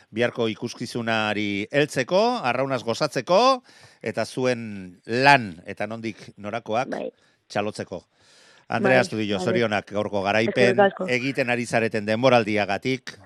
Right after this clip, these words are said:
Speaker 1: eh, eman duzuen pauso sendo horregatik, eta arrauntzale bezala emakumezkoak egiten ari zareten esfortzu,
Speaker 2: Ba, bai,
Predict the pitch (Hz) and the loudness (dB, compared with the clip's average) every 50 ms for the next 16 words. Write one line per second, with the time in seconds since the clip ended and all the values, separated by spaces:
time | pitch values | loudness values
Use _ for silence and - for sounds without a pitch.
0 | - - - 87 85 85 85 82 82 85 87 95 101 107 107 104 98 - 107 101 | -20 -20 -20 -20 -20 -18 -18 -18 -16 -16 -16 -14 -12 -10 -8 -8 -8 -8 -8 -8
1 | 95 87 101 98 92 - - - 92 92 90 85 - - 117 110 104 107 90 76 | -8 -6 -6 -6 -6 -8 -10 -8 -6 -6 -6 -8 -6 -4 -6 -6 -6 -6 -12 -12
2 | - _ _ _ - - - - - _ _ _ - 101 101 104 117 113 113 104 | -14 _ _ _ -20 -20 -20 -20 -20 _ _ _ -8 -6 -6 -4 -2 -2 -2 -2
3 | - 127 127 - - 135 - - 120 104 101 - 104 98 98 98 104 110 101 - | -2 -4 -4 -4 -8 -18 -14 -10 -8 -8 -8 -6 -6 -6 -4 -4 -6 -6 -6 -6
4 | 101 104 98 92 - 92 98 107 107 107 98 87 85 78 78 _ _ _ _ _ | -6 -6 -6 -6 -6 -6 -4 -2 -2 -2 -2 -4 -6 -10 -16 _ _ _ _ _
5 | _ _ _ _ _ _ _ _ - 107 107 110 127 127 - - 117 104 98 - | _ _ _ _ _ _ _ _ -8 -6 -6 -6 -6 -8 -8 -8 -10 -10 -10 -10
6 | - - 117 135 - - 90 90 90 90 104 92 90 87 90 - - 92 87 85 | -8 -6 -6 -6 -6 -8 -12 -12 -10 -10 -10 -8 -8 -8 -8 -8 -10 -10 -10 -8
7 | - 95 87 85 - - 92 - - - 107 98 92 85 80 73 - - 208 196 | -10 -10 -12 -12 -12 -12 -14 -14 -12 -10 -8 -6 -6 -8 -10 -12 -10 -4 0 2
8 | 190 202 202 190 180 170 170 | 4 6 6 4 4 0 -4